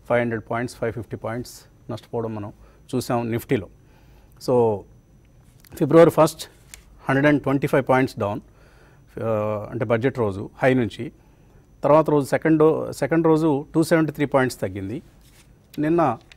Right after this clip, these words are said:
టూ హండ్రెడ్ పాయింట్స్ తగ్గింది హై నుంచి. So ఒక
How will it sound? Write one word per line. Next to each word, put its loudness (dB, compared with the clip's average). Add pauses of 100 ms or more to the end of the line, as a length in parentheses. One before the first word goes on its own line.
(300)
టూ 2
హండ్రెడ్ -4
పాయింట్స్ -6
తగ్గింది -10
హై 2
నుంచి. -8 (600)
So -2
ఒక 2